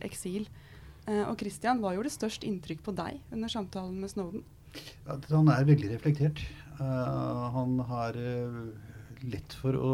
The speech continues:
Speaker 2: forklare hva det er han har gjort. Han har et, eh, gjennomtenkt forhold til det, og han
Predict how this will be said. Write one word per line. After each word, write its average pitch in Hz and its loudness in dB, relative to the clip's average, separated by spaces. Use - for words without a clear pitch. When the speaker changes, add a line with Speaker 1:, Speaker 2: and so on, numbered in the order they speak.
Speaker 2:
forklare 113 2
hva 127 4
det 117 4
er 110 2
han 113 2
har 127 4
gjort. 147 0
Han 123 4
har 110 2
et, - -6
eh, 120 2
gjennomtenkt 104 2
forhold 104 2
til 110 -2
det, 143 6
og 120 0
han 117 -2